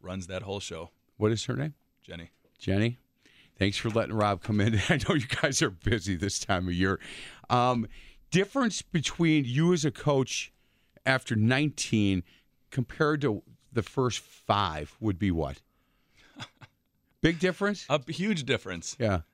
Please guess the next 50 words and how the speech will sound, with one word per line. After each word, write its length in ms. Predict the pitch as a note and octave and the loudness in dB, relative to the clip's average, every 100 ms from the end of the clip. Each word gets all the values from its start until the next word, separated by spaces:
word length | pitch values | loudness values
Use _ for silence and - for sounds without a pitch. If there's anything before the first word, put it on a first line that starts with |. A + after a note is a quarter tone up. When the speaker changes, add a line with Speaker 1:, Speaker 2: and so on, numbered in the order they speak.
| _ - | _ -8
Speaker 1:
I 80 | C#3 | -4
think 320 | D3+ C3+ - | -2 -4 -2
me 220 | A#2 D3 | -2 0
as 140 | C#3+ | 0
a 60 | B2+ | 0
head 160 | B2+ B2 | 0 0
coach 280 | C3 A#2+ | -2 -2
now 300 | A2+ A#2+ C3 | 0 0 -2
compared 340 | C3+ A#2+ C3+ C3 | -6 -4 -4 -2
to 60 | |
the 80 | A#2+ | -2
last 280 | A#2+ B2 - | 0 0 -2
five 240 | C#3+ C3 | -4 -2
years 240 | B2 E3+ G3 | 0 -2 -2
is 120 | A2 | -4
a 40 | |
big 240 | F#2 F#2+ E2+ | -4 -6 -6
difference. 500 | F2 - E2 - - _ _ _ _ | -10 -10 -16 -18 -20 _ _ _ _
And 100 | A2+ | -2
anyone 320 | A#2+ C3+ C3+ A#2+ | 0 0 0 0
who 100 | A2+ | -4
thinks 260 | - A#2+ | -4 -6
that 140 | A2+ - | -6 -8
they've 160 | A2+ | -8
figured 260 | - A2 A2+ | -6 -4 -2
out 100 | A2+ | -2
a 40 | |
formula 520 | F#2 A2 A2 A#2+ A#2+ A2 | -4 -4 -2 0 0 -2
that 180 | G2+ | -4
is, 220 | F#2 F2+ - _ _ _ _ _ | -6 -10 -16 _ _ _ _ _
that 160 | G#2 G#2 | -4 -2
is 120 | G2 | -2
tried 340 | - G#2 A2+ A2+ | -4 0 0 0
and 100 | G2 | -4
true, 240 | B2 B2 - _ | -4 -6 -8 _
as 160 | A2+ G#2+ | -4 2
long 220 | B2+ G3 | 2 0
as 80 | D#3+ | -2
part 240 | - D3 | 0 0
of 60 | C#3+ | 2
that 160 | B2+ | -2
formula 400 | - B2 B2+ C3+ | 0 -2 0 2
includes 500 | A#2+ G#2 - A#2 G#2+ | 0 0 -2 -2 -2
the 100 | G2+ | -2
willingness 420 | G2+ G#2 G#2+ A2+ - | -2 0 0 0 -2
to 140 | G#2 | -2
adapt 360 | F2+ F2+ G2 - | -2 0 -2 -2
and 100 | F#2+ | -8
adjust 520 | F2 F2+ - - - _ _ | -4 -2 -2 -4 -10 _ _
Speaker 2:
Yeah. 200 | F#2+ F2+ | 0 0